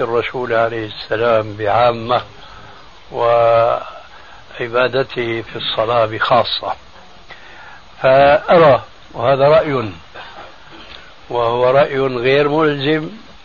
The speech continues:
ولكني أتبناه شخصيا، ألا وهو أن هذا التحريك السريع الذي يسترعي الانتباه، هذا في اعتقادي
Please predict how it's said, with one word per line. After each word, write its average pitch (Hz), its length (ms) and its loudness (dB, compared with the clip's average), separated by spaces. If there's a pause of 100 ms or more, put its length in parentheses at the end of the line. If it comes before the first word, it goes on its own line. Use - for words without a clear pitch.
ولكني 127 920 -2
أتبناه 120 840 -2
شخصيا، 107 500 -10 (1000)
ألا 131 240 2
وهو 143 520 2 (840)
أن 139 220 0
هذا 151 320 2
التحريك 160 880 -2 (1400)
السريع 151 920 2 (800)
الذي 123 400 -4
يسترعي 139 560 0
الانتباه، 123 1000 0 (840)
هذا 165 340 2
في 139 160 0
اعتقادي 135 880 -2